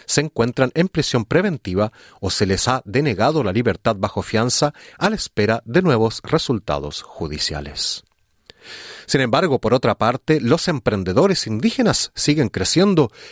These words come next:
y sus bienes y servicios tienen una gran demanda entre las empresas australianas y los gobiernos. Las empresas indígenas verificadas por Supply Nation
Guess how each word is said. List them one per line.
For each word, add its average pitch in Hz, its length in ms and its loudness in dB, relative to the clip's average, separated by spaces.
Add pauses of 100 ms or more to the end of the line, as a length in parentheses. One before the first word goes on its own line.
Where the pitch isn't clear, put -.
y 214 80 4
sus 208 240 2
bienes 120 480 0
y 165 60 -6
servicios 123 680 -2 (280)
tienen 113 300 2
una 123 180 2
gran 113 260 0
demanda 104 540 0
entre 180 280 -2
las 120 160 -4
empresas 90 540 -4
australianas 120 720 0
y 104 80 -8
los 87 160 -6
gobiernos. 127 600 0 (600)
Las - 160 -4
empresas 95 460 -2
indígenas 95 580 -2
verificadas 98 640 -2
por 85 240 -6
Supply 95 400 -4
Nation 123 440 0